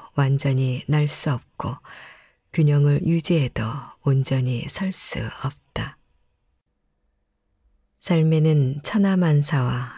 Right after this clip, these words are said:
희로애락이 깃들어 있다. 시대의 한 획을 그으며 족적을 남긴 것도 삶이지만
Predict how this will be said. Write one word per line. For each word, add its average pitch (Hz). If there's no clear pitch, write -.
희로애락이 151
깃들어 123
있다. -
시대의 151
한 196
획을 175
그으며 135
족적을 135
남긴 160
것도 127
삶이지만 160